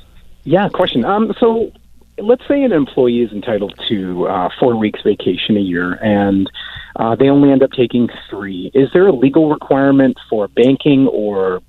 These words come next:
payout as well? Do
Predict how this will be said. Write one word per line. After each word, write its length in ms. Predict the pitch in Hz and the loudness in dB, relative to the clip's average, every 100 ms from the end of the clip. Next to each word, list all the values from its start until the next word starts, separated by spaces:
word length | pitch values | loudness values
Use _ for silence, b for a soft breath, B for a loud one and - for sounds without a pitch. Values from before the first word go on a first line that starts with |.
| - | -6
payout 460 | - 131 139 170 - B B B B B - | 0 2 4 2 -2 B B B B B -2
as 180 | 143 120 | -2 0
well? 460 | 139 143 117 120 - _ - | 0 2 0 -2 -6 _ -4
Do 160 | 131 | -2